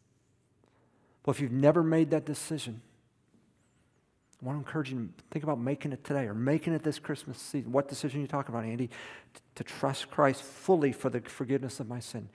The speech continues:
that it could restore my heart. Why? Because we've all lived in rebellion to God. We've all pushed back. We've all done our own thing. That's why Jesus came to die, for the forgiveness of sin.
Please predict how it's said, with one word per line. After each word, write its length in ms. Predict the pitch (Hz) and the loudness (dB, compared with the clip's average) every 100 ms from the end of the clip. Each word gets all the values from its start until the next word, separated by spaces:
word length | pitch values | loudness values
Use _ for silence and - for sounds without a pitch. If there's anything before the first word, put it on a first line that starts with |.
| - - | -20 0
that 140 | 135 | 2
it 60 | 127 | 2
could 180 | 123 117 | 0 -4
restore 300 | 113 - 131 | -4 0 0
my 100 | 127 | 2
heart. 180 | 110 - | -2 -4
Why? 300 | 117 123 110 | -2 -2 -2
Because 260 | 120 120 | -6 -6
we've 200 | 107 113 | -6 -6
all 240 | - 147 151 | 0 2 4
lived 180 | 147 131 | 2 0
in 80 | |
rebellion 440 | 131 117 110 117 104 | -2 -2 -2 -4 -6
to 60 | |
God. 200 | 113 95 | -6 -6
We've 180 | 101 123 | -4 -4
all 220 | - 143 | 2 2
pushed 320 | 156 - 151 - | 2 0 -2 2
back. 240 | 135 113 | 2 2
We've 140 | 131 | -2
all 120 | 123 117 | -2 0
done 160 | 123 | -2
our 120 | 120 | -4
own 120 | 120 110 | -6 -6
thing. 220 | 117 107 - - | -8 -10 -12 -10
That's 180 | - 139 | 0 2
why 120 | 143 | 2
Jesus 240 | 123 127 117 | 0 -2 -6
came 220 | - 127 | -6 -6
to 80 | 113 | -6
die, 400 | 113 110 98 101 _ _ _ _ _ _ | -6 -8 -8 -12 _ _ _ _ _ _
for 100 | - | -10
the 80 | 117 | -8
forgiveness 520 | - - - 131 - | -8 -10 -12 -14 -16
of 80 | 170 | -14
sin. 220 | - 147 | -14 -16